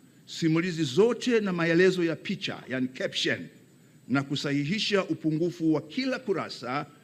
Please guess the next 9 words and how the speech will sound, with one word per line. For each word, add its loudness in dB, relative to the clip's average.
ambayo 6
masahisho 0
yake 2
yamefanya 0
kitabu -2
kiwe 4
na 2
ubora 6
mtakaouona 4